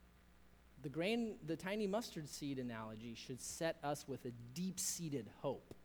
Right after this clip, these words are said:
It should put hope down into our bones that, that we, that we know God is working, that God is coming back,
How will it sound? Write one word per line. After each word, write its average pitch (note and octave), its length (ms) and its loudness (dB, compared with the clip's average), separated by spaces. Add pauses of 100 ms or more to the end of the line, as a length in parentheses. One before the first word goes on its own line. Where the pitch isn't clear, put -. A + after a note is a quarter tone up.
(580)
It C#3+ 100 0
should - 240 2
put - 180 4
hope F3 320 2
down D#3+ 240 4
into D3+ 280 4
our C#3 100 8
bones B2 840 0 (840)
that, C3+ 280 4 (240)
that B2+ 160 0
we, D3+ 240 -4 (100)
that C#3 160 0
we D#3+ 160 4
know E3+ 420 8 (420)
God D#3 340 8 (180)
is C#3 440 2 (640)
working, B2+ 400 -4 (160)
that B2+ 180 -4
God D#3 360 8
is C#3+ 180 2
coming D3+ 400 0
back, D#3+ 420 4